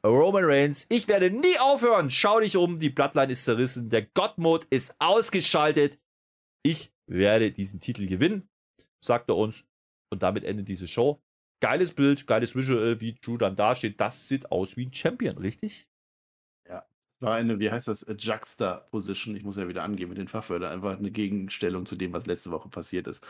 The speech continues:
Speaker 2: Als die Bloodline komplett gewonnen hat, so macht man's dann halt im Wrestling. Das ist dann die Go-Home-Show. Diesmal hat Drew McIntyre gewonnen. Dafür kriegt er natürlich auch die goldene Matte von mir.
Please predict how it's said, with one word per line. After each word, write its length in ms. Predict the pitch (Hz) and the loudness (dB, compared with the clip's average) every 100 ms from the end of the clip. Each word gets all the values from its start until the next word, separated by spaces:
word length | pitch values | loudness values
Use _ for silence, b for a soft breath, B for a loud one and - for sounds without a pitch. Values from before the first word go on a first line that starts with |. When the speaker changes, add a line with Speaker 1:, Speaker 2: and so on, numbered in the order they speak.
| B | B
Speaker 2:
Als 140 | B 104 | B -4
die 80 | 95 | -2
Bloodline 360 | 98 95 90 | -2 0 -2
komplett 360 | 92 90 - - | -2 -4 -4 -8
gewonnen 320 | 101 82 87 | -8 -6 -6
hat, 100 | 87 | -6
so 80 | 82 | -6
macht 220 | 73 - | -8 -8
man's 140 | 95 - | -10 -10
dann 120 | - | -14
halt 120 | - | -16
im 120 | 64 | -16
Wrestling. 260 | - - - | -14 -14 -14
Das 140 | - | -14
ist 120 | - | -10
dann 80 | 87 | -8
die 100 | 85 | -6
Go-Home-Show. 580 | - 85 95 101 101 90 B B B | -6 -6 -6 -4 -4 -4 B B B
Diesmal 260 | 120 117 113 | -2 0 0
hat 60 | |
Drew 60 | 95 | 0
McIntyre 400 | 98 113 101 95 | 0 0 0 0
gewonnen. 280 | 92 90 95 | 0 -2 -2
Dafür 240 | 101 110 | -2 -4
kriegt 260 | - 120 - | -4 -4 -2
er 80 | |
natürlich 300 | 107 98 101 | -2 -2 -2
auch 100 | 90 | -4
die 100 | - | -6
goldene 280 | 87 87 85 | -6 -6 -6
Matte 240 | 80 78 92 | -8 -10 -12
von 220 | 82 80 | -10 -10
mir. 200 | 80 82 | -10 -12